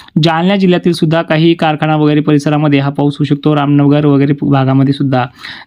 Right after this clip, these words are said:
देऊळगाव राजा, अ, पैठण परिसरात सुद्धा हलक्या सरी आहेत. नगर परिसरामध्ये बऱ्याच ठिकाणी हा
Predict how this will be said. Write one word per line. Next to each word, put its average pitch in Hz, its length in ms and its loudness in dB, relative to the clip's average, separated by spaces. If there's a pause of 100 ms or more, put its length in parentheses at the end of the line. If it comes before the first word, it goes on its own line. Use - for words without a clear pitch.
देऊळगाव 175 340 2
राजा, 185 360 0
अ, 151 340 -4
पैठण 165 420 0
परिसरात 160 340 0
सुद्धा 160 220 -2
हलक्या 156 260 -2
सरी 160 140 0
आहेत. 156 280 0
नगर 160 220 0
परिसरामध्ये 156 600 0
बऱ्याच 151 320 -2
ठिकाणी 151 260 -2
हा 156 220 0